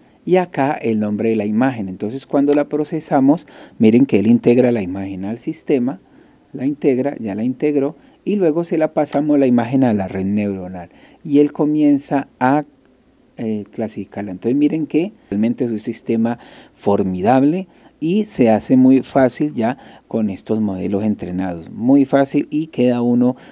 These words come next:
realmente impresionado. Entonces espero que, mm, este ejemplo haya sido de gran ayuda para ustedes, para que entiendan realmente cómo, eh, funciona, eh,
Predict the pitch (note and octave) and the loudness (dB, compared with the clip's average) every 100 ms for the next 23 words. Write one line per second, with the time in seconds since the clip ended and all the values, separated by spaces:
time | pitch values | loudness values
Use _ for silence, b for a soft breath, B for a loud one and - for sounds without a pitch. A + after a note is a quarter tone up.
0 | B - G#2 G2+ G2 - G#2+ G#2+ _ _ | B -6 -4 -2 -2 0 0 0 _ _
1 | _ _ - G#2+ F2+ F#2 - F2 E2 D#2 | _ _ -6 -6 -4 -6 -4 -8 -8 -14
2 | - G#2 D3 - - C#3+ F3 - B B | -12 0 0 0 4 4 6 0 B B
3 | B B _ - G#2 G2+ G2+ F#2+ F2+ F#2 | B B _ -2 0 0 -2 -6 -10 -12
4 | - - A2+ - C#3+ C3+ F3+ C#3 C#3+ D3+ | -16 -12 -10 0 2 6 6 4 2 -2
5 | B B B A2 G2+ A2+ - B2+ B2 C3 | B B B -4 2 2 2 4 6 4
6 | - b - A2 F#2+ B2+ E3 D3+ C3+ C#3 | -2 b -8 -4 0 2 2 2 4 4
7 | C3+ A2+ G2+ - A2+ A2+ G#2 G#2 - F#2+ | 4 0 -4 -2 -4 -2 -6 -6 -8 -10
8 | F2 - - F#3 D#3 C#3 C3+ C#3 b b | -10 -14 -2 4 4 4 0 -4 b b
9 | b - G2+ G2 G#2 G#2+ G#2+ A2+ - A#2+ | b -4 -2 0 0 0 0 -4 2 4
10 | A#2+ C3+ - G#2 F#2 - F#2 - G#2+ F#2+ | 4 2 0 -4 -4 -8 -10 -6 -6 -4
11 | G2+ A2 A2+ - _ - G2 F#2+ | -4 -4 -6 -12 _ -8 -6 -6